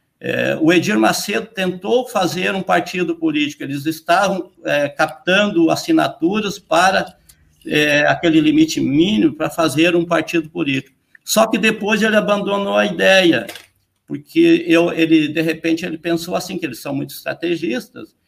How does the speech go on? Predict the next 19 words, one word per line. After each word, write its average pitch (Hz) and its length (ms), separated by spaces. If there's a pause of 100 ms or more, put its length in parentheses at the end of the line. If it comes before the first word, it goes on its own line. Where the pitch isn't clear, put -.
(200)
é 156 120
muito 226 360
melhor 185 920
eu 170 220
ter, 175 640 (360)
é, 135 460 (480)
um, 226 60
um, - 760 (200)
pegar 170 400
um 165 120
partido 160 480
nanico 160 760
e, 143 420
e 131 60
jogar 151 440
um 147 120
candidato 139 720
dentro, 196 680 (540)
e, 165 440